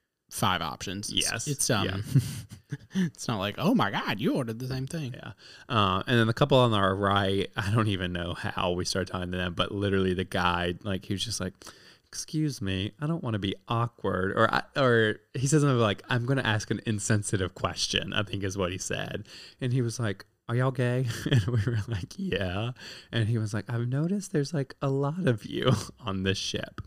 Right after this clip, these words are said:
Speaker 2: which there were. There was a lot of gay people, um, on the Virgin Voyage, and I think he was just curious as to why Virgin attracts our community. Um, and we, I think, explained to him we, that we mostly think it's just because there are a lot of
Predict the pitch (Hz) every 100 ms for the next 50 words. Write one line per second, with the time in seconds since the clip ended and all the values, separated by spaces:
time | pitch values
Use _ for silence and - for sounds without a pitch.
0 | - - 196 - - 453 440 104 - 139
1 | 139 135 127 120 123 139 - 160 151 127
2 | 101 95 98 - 92 98 92 98 - -
3 | - - 104 95 95 - 101 95 107 104
4 | 107 131 104 98 110 143 - 104 107 98
5 | 110 101 101 110 101 - - 104 95 101
6 | 101 95 - - 95 95 87 87 98 95
7 | 90 87 92 90 107 - - 90 87 -
8 | - - 95 95 - 104 139 175 190 190
9 | 190 - - - 107 98 95 139 156 139
10 | 113 101 95 90 90 - 95 95 92 90
11 | 92 - 95 90 90 87 104 95 87 92
12 | - 92 101 - 98 90 - 95 98 98
13 | 92 95 95 92 92 95 98